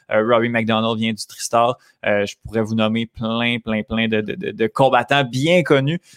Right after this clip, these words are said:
qui ont été, qui ont été formés au, au Tristar. Donc, Ayman Zahabi, qui, euh, qui affronte, euh, qui affronte Draco Rodriguez. Ça, ça va être en début de soirée, c'est le troisième combat.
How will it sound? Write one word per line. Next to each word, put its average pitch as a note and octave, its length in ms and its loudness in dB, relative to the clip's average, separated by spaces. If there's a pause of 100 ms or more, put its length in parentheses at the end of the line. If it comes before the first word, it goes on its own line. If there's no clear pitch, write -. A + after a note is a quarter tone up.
(140)
qui C3+ 100 0
ont B2+ 100 4
été, C#3 280 0
qui C#3+ 100 -2
ont C3 60 2
été D#3+ 160 0
formés D3 280 -2
au, E3 220 2
au B2 80 -2
Tristar. - 460 0 (180)
Donc, C3 240 0
Ayman F3+ 320 0
Zahabi, D3+ 500 0 (260)
qui, E3+ 400 0
euh, B2 440 6
qui - 180 -6
affronte, C#3+ 400 -4
euh, A2+ 400 0
qui - 100 -10
affronte B2+ 240 -8
Draco B2 300 -6
Rodriguez. A#2 440 -2
Ça, D3+ 120 -2
ça C#3 120 -2
va B2+ 60 4
être C#3 120 0
en G#2+ 100 2
début C#3+ 320 2
de C#3 40 -4
soirée, A#2+ 300 -2
c'est C#3 100 -4
le G#2+ 60 -6
troisième C3+ 320 -2
combat. B2 320 0